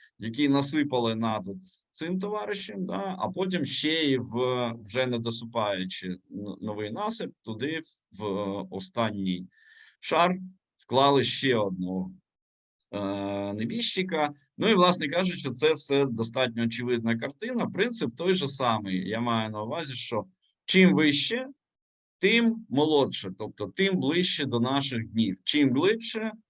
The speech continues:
тим старше буде той чи інший комплекс і, відповідно, речі, які з ним пов'язані. Е, щодо речей, то це теж такий археологічний спосіб,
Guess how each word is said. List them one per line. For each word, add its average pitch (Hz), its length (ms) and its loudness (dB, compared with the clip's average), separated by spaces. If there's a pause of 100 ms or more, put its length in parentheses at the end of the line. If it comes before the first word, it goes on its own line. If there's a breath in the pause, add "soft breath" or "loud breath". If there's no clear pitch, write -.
(200)
тим 185 260 4
старше 147 560 0
буде 139 280 -4
той 120 260 -2
чи 113 160 -4
інший 120 280 -4
комплекс 220 500 -4
і, 123 100 -4
відповідно, 143 580 -2
речі, 113 360 2
які 90 260 -6
з - 100 -12
ним 90 180 -4
пов'язані. 82 580 -14 (880 loud breath)
Е, 135 680 6
щодо 254 340 2
речей, 214 500 4
то 127 120 -8
це 196 180 -4
теж 190 280 0
такий 143 280 -2
археологічний 165 800 -2
спосіб, 110 520 -4